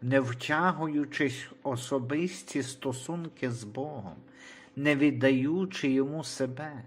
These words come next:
вона залишається на рівні спілкування тільки зі створеним світом.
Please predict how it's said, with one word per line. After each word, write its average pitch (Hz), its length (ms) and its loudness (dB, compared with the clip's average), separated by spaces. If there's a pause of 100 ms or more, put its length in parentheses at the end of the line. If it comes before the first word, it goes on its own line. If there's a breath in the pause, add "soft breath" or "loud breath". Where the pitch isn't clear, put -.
(520 loud breath)
вона 127 260 2
залишається 123 920 0
на 123 200 4
рівні 143 440 -2
спілкування 127 1120 -4
тільки 135 480 -6
зі 117 180 -8
створеним 123 680 -4
світом. 110 600 -12